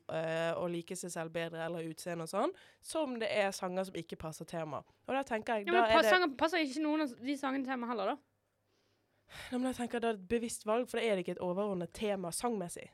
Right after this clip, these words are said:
Speaker 2: Tema er Born This Way.
Speaker 1: Å,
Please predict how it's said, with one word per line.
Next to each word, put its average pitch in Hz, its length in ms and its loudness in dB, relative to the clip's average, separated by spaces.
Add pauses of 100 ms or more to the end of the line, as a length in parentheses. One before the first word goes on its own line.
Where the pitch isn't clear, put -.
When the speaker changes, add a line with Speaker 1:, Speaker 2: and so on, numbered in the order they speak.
(180)
Speaker 2:
Tema 233 360 0
er 233 200 2
Born 240 340 0
This 262 200 -6
Way. 247 220 0 (1800)
Speaker 1:
Å, 240 60 2